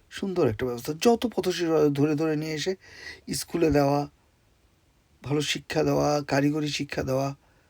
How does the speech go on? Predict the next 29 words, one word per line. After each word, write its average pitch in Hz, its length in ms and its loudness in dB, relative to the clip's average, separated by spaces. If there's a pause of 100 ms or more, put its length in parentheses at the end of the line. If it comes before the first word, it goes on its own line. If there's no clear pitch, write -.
(960)
তাদের 147 240 2 (180)
তিন 151 560 -2
বেলা 147 260 0
ভাত 135 260 -2
খাওয়া, 143 340 -2 (1120)
তাদের 151 240 -2
যাতে 151 380 -2
এই 147 320 0
অ-, 143 220 6
মা-, 139 240 0
মানে, 139 240 -2 (560)
পথশিশুরা 170 760 6 (200)
এই 175 140 4
দেশে 175 260 4 (220)
কোনো 175 280 2 (380)
ছোট 170 160 0
বাচ্চারা 170 380 4
কাজ 165 220 -4
করে, 175 280 2 (300)
আমাদের 143 280 -2
দেশের 131 240 -4
ছোট 135 180 -4
বাচ্চাগুলি 131 420 -4
কাজ 127 220 -6
করে 127 200 -6
গ্যারেজে, 127 460 -4 (580)
বিভিন্ন 131 240 0
মেকানিকে, 127 640 -2
ইয়েতে, 127 460 -2